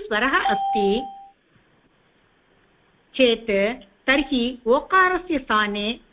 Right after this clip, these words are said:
औ आदेशः भवति। बो योगः आ योगः ति एचोयवाय-, या-, अ-, अयवायावः इत्यनेन ओ स्थाने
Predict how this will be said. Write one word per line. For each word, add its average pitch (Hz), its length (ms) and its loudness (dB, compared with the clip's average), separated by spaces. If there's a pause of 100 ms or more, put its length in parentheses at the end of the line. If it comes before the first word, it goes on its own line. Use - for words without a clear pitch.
(160)
औ 269 320 2 (360)
आदेशः 262 600 0
भवति। 190 440 -4 (760)
बो 269 500 4 (280)
योगः 254 600 2 (200)
आ 247 340 2 (160)
योगः 226 500 -4
ति - 440 -4 (400)
एचोयवाय-, 226 1160 0 (220)
या-, 202 400 -2
अ-, 220 220 -4
अयवायावः 208 1000 0 (1300)
इत्यनेन 302 920 0 (260)
ओ 285 260 6
स्थाने 247 680 -2